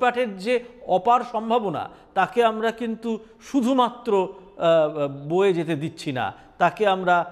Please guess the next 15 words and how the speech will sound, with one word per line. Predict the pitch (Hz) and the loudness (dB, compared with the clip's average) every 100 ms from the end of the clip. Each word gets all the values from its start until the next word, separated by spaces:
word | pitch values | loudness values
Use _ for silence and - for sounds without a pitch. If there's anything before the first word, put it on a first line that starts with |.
| - - 135 | -12 -20 -18
ধরে | - 160 247 | -4 4 6
রাখছি, | 247 196 - - 104 | 6 -2 -6 -16 -16
আহ, | - _ _ _ - 120 120 - - | -18 _ _ _ -10 -8 -10 -12 -2
আমার | 151 175 208 196 | 0 2 0 0
বইয়ের, | 170 170 156 151 | -2 -2 0 0
আহ, | 143 - - - 113 - | -2 -10 -16 -12 -12 -12
একটা | - 143 | -14 -8
সাহায্যের | - 156 175 127 143 | -4 0 0 0 -6
মাধ্যমে। | 120 110 95 113 95 - _ - | -6 -10 -10 -14 -16 -20 _ -4
এবং | 170 190 175 - - - _ _ _ _ _ _ | -2 -2 -4 -12 -20 -20 _ _ _ _ _ _
একটা | 175 180 - 240 | 2 2 2 2
জায়গায় | 196 160 165 | 4 2 0
এসে | 147 147 143 131 - - | 0 -4 -8 -8 -14 -4
সহজ | 175 151 214 - | -2 0 -2 -2
পাঠ | 214 202 | 0 0